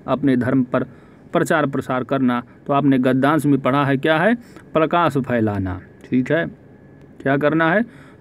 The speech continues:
प्रकाश फैलाना है आपको चारों ओर, ठीक है। यहाँ पर देखिए, आप देखिएगा,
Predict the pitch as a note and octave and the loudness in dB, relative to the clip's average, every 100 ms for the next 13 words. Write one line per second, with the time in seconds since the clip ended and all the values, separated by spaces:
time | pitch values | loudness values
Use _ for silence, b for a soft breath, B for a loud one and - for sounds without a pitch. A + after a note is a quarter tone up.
0 | - G3 G3 F#3+ - D#3 C#3 B2+ B2 C3 | -4 -2 2 0 -2 -2 0 2 2 0
1 | B2 B2+ A2+ - F3 A#3 - - - - | 0 -2 -2 -2 -4 -4 -12 -20 -20 -12
2 | - A2 G2+ G2+ G#2 G2+ G2+ - A#2 C#3+ | -6 -4 -2 -4 -6 -8 -8 -4 -4 -4
3 | F3 - B B B - B2 C3 B2+ B2+ | -6 -10 B B B -4 0 0 0 -2
4 | B2+ C3 C3 D3 C#3+ C3+ C3+ C#3 D#3+ D3+ | 0 0 0 0 0 2 2 2 2 2
5 | E3 | 0